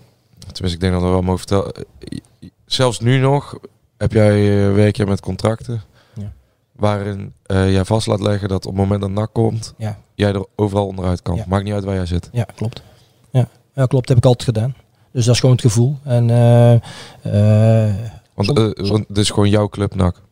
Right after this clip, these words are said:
Speaker 2: Ja, kijk, voor meerdere natuurlijk uit de regio, maar daar heb ik altijd wel een speciale band en gevoel mee.
Speaker 1: Ja.
Speaker 2: En,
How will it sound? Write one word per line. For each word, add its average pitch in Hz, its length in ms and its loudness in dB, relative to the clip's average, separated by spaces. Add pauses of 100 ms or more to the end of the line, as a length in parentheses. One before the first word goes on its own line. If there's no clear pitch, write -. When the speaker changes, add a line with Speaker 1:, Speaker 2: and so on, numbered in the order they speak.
(360)
Speaker 2:
Ja, 202 280 0 (160)
kijk, - 280 -10
voor - 180 -2
meerdere 127 340 2
natuurlijk 113 360 -2
uit 107 120 -2
de - 60 -2
regio, 113 360 0
maar 117 140 4
daar 110 120 2
heb 113 120 2
ik - 100 0
altijd 113 260 0
wel 110 100 2
een 110 80 0
speciale 110 440 2
band 107 220 -2
en 113 100 -2
gevoel 113 240 -4
mee. 135 200 -8
Speaker 1:
Ja. 98 160 2
Speaker 2:
En, 113 100 -4